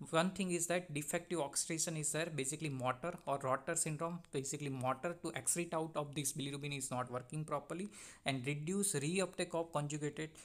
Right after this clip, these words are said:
bilirubin from portal circulation, both will lead to the ultimately increased level of conjugated bilirubin in the blood. So here again that increased level of conjugated bilirubin, and this one is a very rare variety and autosomal recessive. Only one is autosomal dominant, that is Gilbert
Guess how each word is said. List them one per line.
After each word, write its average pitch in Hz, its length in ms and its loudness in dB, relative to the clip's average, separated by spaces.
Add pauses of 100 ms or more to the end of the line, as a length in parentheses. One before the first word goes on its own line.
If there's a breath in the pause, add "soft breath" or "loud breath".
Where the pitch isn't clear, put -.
(140 loud breath)
bilirubin 147 460 2
from 139 220 -4
portal 131 300 0
circulation, 135 680 -4
both 151 340 2
will 156 100 2
lead 135 280 -2
to 143 60 -6
the 151 140 -4
ultimately 139 580 -4
increased 165 480 0
level 131 280 0
of 147 180 0
conjugated 131 640 -2
bilirubin 131 520 -4
in 120 100 -4
the 123 80 -2
blood. 135 300 -2 (320 loud breath)
So 139 180 2
here 151 400 2
again 147 300 -2
that 170 220 -2
increased 170 420 0
level 147 240 0
of 156 100 -2
conjugated 143 500 -2
bilirubin, 147 400 -2
and 135 180 -4
this 143 200 0
one 147 140 -2
is 131 100 -4
a 131 60 0
very 120 320 0
rare 131 180 4
variety 160 460 0 (240 loud breath)
and 165 320 -2
autosomal 131 580 0
recessive. 127 500 0
Only 170 260 0
one 143 340 0
is 190 160 0
autosomal 156 520 0
dominant, 139 500 -2
that 135 120 -2
is 143 220 0
Gilbert 131 480 0